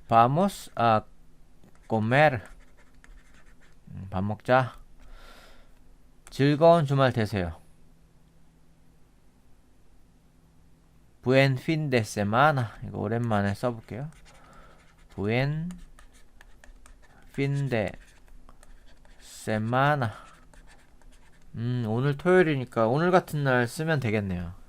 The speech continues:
친구한테. Buen fin de semana 하면 그러면 친구는 Gracias. 그럼 de nada. 천만에. 어.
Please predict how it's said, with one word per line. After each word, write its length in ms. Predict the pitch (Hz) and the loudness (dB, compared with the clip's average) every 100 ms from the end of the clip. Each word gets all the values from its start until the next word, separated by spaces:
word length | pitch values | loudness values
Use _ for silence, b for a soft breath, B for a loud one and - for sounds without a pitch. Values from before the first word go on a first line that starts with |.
| - | -20
친구한테. 680 | - 127 113 95 - 127 208 b b b b b _ | -10 -4 -2 -4 -4 -8 -8 b b b b b _
Buen 280 | 123 143 151 | 2 2 2
fin 280 | 143 175 165 | 0 -2 0
de 100 | 139 | 0
semana 640 | 117 120 117 139 180 170 110 | 0 -2 2 6 6 4 0
하면 240 | 101 95 | 0 -6
그러면 400 | - 120 123 120 | -4 -4 -2 -4
친구는 400 | - 143 156 277 - b b b b | -4 -4 -2 -4 -8 b b b b
Gracias. 840 | 107 135 196 214 117 95 - - - | 8 10 10 4 -2 -4 -6 -20 -14
그럼 280 | 90 90 92 - | -10 -10 -12 -6
de 120 | 101 | -2
nada. 420 | 107 151 185 160 101 | 4 6 6 4 -2
천만에. 600 | - 117 131 135 110 110 - | -4 -2 0 0 -4 -8 -16
어. 180 | 90 | -18